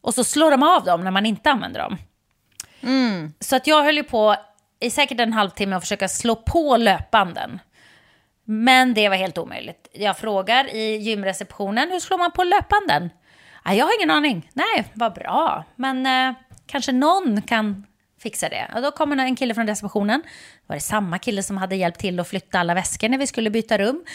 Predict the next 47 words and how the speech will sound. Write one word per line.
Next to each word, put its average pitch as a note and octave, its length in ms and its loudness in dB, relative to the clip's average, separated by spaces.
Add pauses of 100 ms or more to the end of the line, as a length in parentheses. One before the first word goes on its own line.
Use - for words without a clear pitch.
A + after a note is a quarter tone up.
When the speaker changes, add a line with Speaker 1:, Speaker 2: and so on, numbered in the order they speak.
(160)
Speaker 1:
Så - 100 -10
jag G3+ 80 -2
tänkte, G3 220 -2
"Han A3 180 0
måste B3 200 -4
tycka G3+ 200 -8
att F3 80 -6
jag F3 200 -2
är E3 180 0
hotellets D#3+ 580 -4
jobbigaste E3+ 840 0
gäst." - 440 -4 (160)
Han G#3+ 140 -2
har D4+ 140 2
aldrig G3+ 200 -2
träffat G#3 240 0
en F3+ 100 -2
jobbigare F3+ 340 0
gäst. G3+ 200 -2
Han G3 100 0
bara, F#3+ 100 0 (280)
"Jag A#3 80 2
har - 40 0
precis E4 360 0
flyttat A#3+ 220 0
dina G3+ 160 2
väskor G3 520 4
och G3 120 -6
nu D#4 380 2 (220)
så - 140 -6
klagar C4 300 0
du G3 60 -4
på A#3+ 100 -2
löpanden D4+ 840 4
också. E3 240 -4
Vad A3 140 -2
fan, - 460 4
liksom." - 400 -6 (540)
Men C#4+ 100 4
de F#4+ 140 8
kom F#4+ 120 6
inte B3 160 2
igång. G3+ 300 4 (120)
Och A3+ 140 -2
det B3+ 60 0
gymmet G#3 480 0
var F3+ 680 2